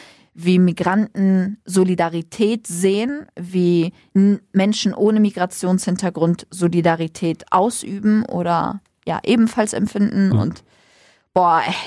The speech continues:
Speaker 1: die Schere zwischen uns allen ist viel, viel größer, als ich irgendwie gedacht hab.
Speaker 2: Ja, vor allem kann man, ähm, ich finde, wenn, wenn er die Ausrede irgendwie benutzt, "Ja, ich hab mich mitreißen lassen" oder so ein Quatsch. Wie gesagt, diese Sendung war ja eine Wiederholung. Hätte er sich nach der ersten Ausstrahlung entschuldigt,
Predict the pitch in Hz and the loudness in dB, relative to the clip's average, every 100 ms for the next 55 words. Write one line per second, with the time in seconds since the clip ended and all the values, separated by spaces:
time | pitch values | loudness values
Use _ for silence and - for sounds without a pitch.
0 | - 175 - 202 190 190 - 185 185 156 | -6 -2 2 2 2 -2 -2 -6 -4 -4
1 | 170 - 170 170 - 185 - 165 170 170 | -2 0 0 -2 -2 -2 -2 -2 -2 0
2 | 113 123 170 165 135 175 156 143 151 - | 0 -2 -4 -6 -2 -2 0 -2 -4 -8
3 | - - _ _ - 113 117 110 107 110 | -12 -12 _ _ -2 0 0 0 0 -2
4 | - 123 117 - 110 107 - - - - | 0 0 0 -2 -2 -4 -4 -14 -12 -6
5 | 107 - 170 160 139 _ 139 139 139 139 | -2 0 2 0 -2 _ -2 0 0 0
6 | 135 131 120 160 - 143 143 147 139 127 | 0 0 0 -2 0 0 0 2 2 2
7 | 131 - 107 107 - 110 - - 135 117 | 2 0 -2 -2 -2 -2 0 -2 0 -2
8 | - 107 101 - 113 107 107 104 - 120 | 0 0 0 -2 -2 0 0 -2 -4 -6
9 | - - - - - 110 147 143 165 170 | -8 -20 -20 -20 -6 -2 0 2 0 0
10 | 120 107 101 113 131 117 120 104 104 127 | -2 -4 0 0 2 0 -2 -2 0 2
11 | 117 104 98 92 85 87 160 127 95 - | 0 0 -2 -2 -2 0 0 0 -2 -8
12 | - 143 156 139 139 - 156 226 - 151 | -4 0 0 0 0 2 2 0 0 -2
13 | 127 190 269 294 - 170 123 123 - 139 | -2 -2 -2 -4 -4 -4 -2 -2 -2 -2
14 | 120 110 113 110 - 123 127 185 190 | -2 -2 -4 -6 -2 0 2 0 -2